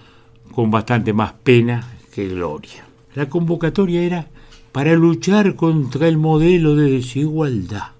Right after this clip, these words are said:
Esa falsedad a la que están machaconamente adheridos tratando de penetrar en la conciencia de la gente. Para empezar, digamos que un modelo es un diseño, un plan, con un procedimiento, con un propósito. Un gobierno como el actual,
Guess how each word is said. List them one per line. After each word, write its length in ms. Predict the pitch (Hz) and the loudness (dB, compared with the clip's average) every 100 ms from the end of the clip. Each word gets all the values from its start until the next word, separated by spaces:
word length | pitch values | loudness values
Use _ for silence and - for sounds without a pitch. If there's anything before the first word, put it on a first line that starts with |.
| _ | _
Esa 320 | 196 202 190 160 | -4 0 0 -2
falsedad 960 | - 160 151 123 131 135 175 196 180 | 2 2 2 0 2 4 2 -4 -8
a 120 | 117 | -8
la 120 | 120 120 | -4 -2
que 100 | 127 | -2
están 280 | 127 156 | -2 -4
machaconamente 1040 | 139 127 131 123 120 123 202 160 143 139 135 | 0 0 0 -2 -6 0 0 0 0 -2 0
adheridos 460 | 117 104 117 127 120 | -2 0 0 0 -2
tratando 460 | 123 120 120 120 | -6 -4 -2 0
de 80 | 113 | -2
penetrar 520 | 113 110 104 113 123 | -2 -2 -2 -4 -4
en 120 | 113 | -4
la 100 | 107 | -4
conciencia 540 | 107 98 - 98 90 85 | -6 -8 -6 -8 -8 -14
de 60 | |
la 80 | 80 | -16
gente. 220 | - - - _ - | -20 -20 -20 _ -10
Para 160 | 135 143 | -6 -2
empezar, 320 | 165 180 196 | -2 0 0
digamos 500 | 151 151 160 151 - - - - | 2 2 0 -2 -4 -16 -20 -10
que 60 | 107 | 0
un 160 | 123 120 | 2 4
modelo 520 | 120 123 143 151 170 | 4 4 4 2 0
es 100 | 117 | 0
un 100 | 107 | -2
diseño, 580 | 101 - 131 110 90 90 | -2 0 0 0 -2 -8
un 120 | 87 | -6
plan, 420 | 131 127 90 76 - - | -2 -2 -2 -8 -14 -6
con 120 | 104 | -4
un 80 | 110 | -4
procedimiento, 880 | 104 - 110 107 131 123 101 - - | -6 -4 -2 0 2 0 -2 -2 0
con 140 | 107 | 2
un 60 | 101 | 0
propósito. 720 | 113 113 139 120 98 - - | -2 0 -2 -2 -10 -18 -10
Un 160 | 127 135 | -4 0
gobierno 400 | 151 151 151 127 | 4 4 4 2
como 180 | 127 131 | 0 0
el 60 | |
actual, 480 | 117 120 98 76 | 0 -4 -8 -10